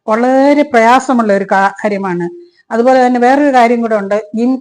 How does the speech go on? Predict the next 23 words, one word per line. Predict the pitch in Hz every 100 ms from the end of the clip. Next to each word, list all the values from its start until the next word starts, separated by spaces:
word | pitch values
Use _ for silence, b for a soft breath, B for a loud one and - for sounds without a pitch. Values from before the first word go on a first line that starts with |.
| 262
ഏ, | 226 214 208
നിങ്ങൾ | 214 247 277 277
യേശുവായിട്ട് | 220 233 - 240 240 240
അഭിനയിച്ചു | 202 226 240 240 247 247
കഴിഞ്ഞാൽ | 190 190 208 220 220 -
ചിലപ്പോൾ | 220 196 - 175 220 302 _ _ _ _ _ _ -
നിങ്ങൾ | 240 254
ഈ | 247
സിനിമാ | 240 226 233 254 269
ലോകത്ത് | 269 226 233 247 254 247
തന്നെ, | 240 208
ഹോളിവുഡിൽ | 220 233 254 254 269 226
തന്നെ | 214 214
സിനിമാ | 233 220 233
ലോകത്ത് | 233 226 226 247 247
തന്നെ | 247 269
ഔട്ടാവാൻ | 214 208 220 220 226
സാധ്യതയുണ്ട്." | 220 202 220 220 185 156 151 _ b b b _ -
ആ, | 208
അദ്ദേഹം | 202 208 220 240
പറയുന്നത് | 233 226 233 240 254 269 b b b b b _
സംഭവിക്കാൻ | - 254 269 302 302 302 302 302 294
സാധ്യതയുള്ള | 262 240 240 277 277 277 262 262